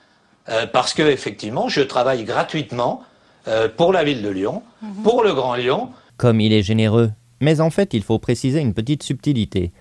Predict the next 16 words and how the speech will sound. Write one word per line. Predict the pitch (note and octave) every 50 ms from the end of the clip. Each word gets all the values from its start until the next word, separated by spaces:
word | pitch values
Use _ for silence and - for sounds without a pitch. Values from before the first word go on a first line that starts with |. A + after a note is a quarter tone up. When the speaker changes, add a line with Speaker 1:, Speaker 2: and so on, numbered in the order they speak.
| _ _ _ _ _ _ _ _ _
Speaker 3:
Car | - C3+ B2+ C3
bien | C#3 F3 F#3 E3+
que | - -
n'ayant | A2+ A2+ A2 G#2+ G#2
pas | F#2+ - G#2+
le | G#2+ F#2+
droit | F#2+ F#2+ A2
de | G#2+ G2 G#2
gagner | F#2+ G2+ G#2 G#2 G#2+ G#2 G2+
plus | F2 - - A2
de | G#2
neuf | G#2 G2+ G2+ F#2 - -
mille | G2+ G2+ G2+ G2
euros | G2 F#2 F#2 G2
par | - - A2+ B2
mois, | C#3+ D3 D#3+ E3+ F3